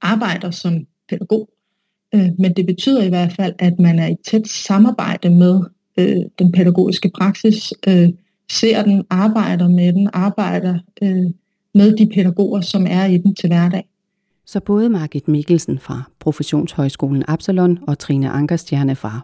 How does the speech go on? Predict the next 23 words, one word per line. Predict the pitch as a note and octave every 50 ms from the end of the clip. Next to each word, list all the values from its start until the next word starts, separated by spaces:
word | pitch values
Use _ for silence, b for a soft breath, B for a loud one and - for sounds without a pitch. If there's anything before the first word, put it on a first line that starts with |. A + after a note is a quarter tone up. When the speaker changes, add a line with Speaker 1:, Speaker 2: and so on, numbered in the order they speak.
| _ -
Speaker 2:
Professionshøjskolen | - D3+ C#3 - C#3+ - - D3 - - - D3 C#3+ - - D3 C#3 C#3+ C#3+ D3
København | - D3 C3 C3+ C3+ - F3 F3+ F3 - - B B B B B B B B
siger | - - A3 G#3+ A3+ A3+
altså | G3+ - -
på | F3+ - G3+
den | - G#3+ F#3
ene | - F#3+ F#3+ G#3 A#3 A#3
side, | - - D#3 C#3 C#3 C#3+ D3+ D#3 D#3 - -
at | D3 - -
de | D#3 D3+
mener, | D3 D3 D3 C3+ D#3 D#3 D3+
at | D3 - -
det | - C#3+
ikke | C#3+ D3 D3 F3
er | D3+ C#3+
så | - -
stort | C3+ - - F3 F#3 F3+
et | F3 -
problem | - D3+ C#3+ D#3+ D3 C#3+
med | C#3 D3 C#3+ C#3 C#3 -
undervisere | D#3 D3+ D#3 D#3+ D#3 C#3+ D3 - D#3+ D3+ C#3+ -
uden | D3 C#3+ D3 C#3+ D3
praksiserfaring. | - - C3+ - - - A#2+ - C#3 - - B2 A#2 - B2 A#2+ B2+